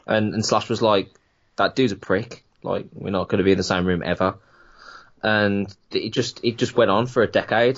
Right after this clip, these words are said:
and Guns N' Roses were doing their own shows, and Slash was doing his own thing, and it just felt like it was never gonna happen. But there comes a time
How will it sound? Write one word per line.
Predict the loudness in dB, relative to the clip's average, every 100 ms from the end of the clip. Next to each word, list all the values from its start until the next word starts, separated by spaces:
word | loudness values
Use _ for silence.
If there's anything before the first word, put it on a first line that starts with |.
| -2
and | -4 -2 -6 -10 -6
Guns | -4 -2
N' | 0
Roses | 2 0 -4
were | -4
doing | 0 2
their | 2
own | 2
shows, | 0 2 4 2
and | -2 -4
Slash | -4 -4
was | -4
doing | -2 0
his | 2
own | 0
thing, | 0 -2 0
and | 0
it | 0
just | -2 -2
felt | 2 2 0 _ _ _ _ -10 -6
like | -4 -6
it |
was | -4
never | -2 -2
gonna | 0 0
happen. | 0 2 0 2
But | -2 -4 _ -20 -20 -20 _ _
there | -2
comes | 2 2 2
a | 0
time | 2 4 2 -2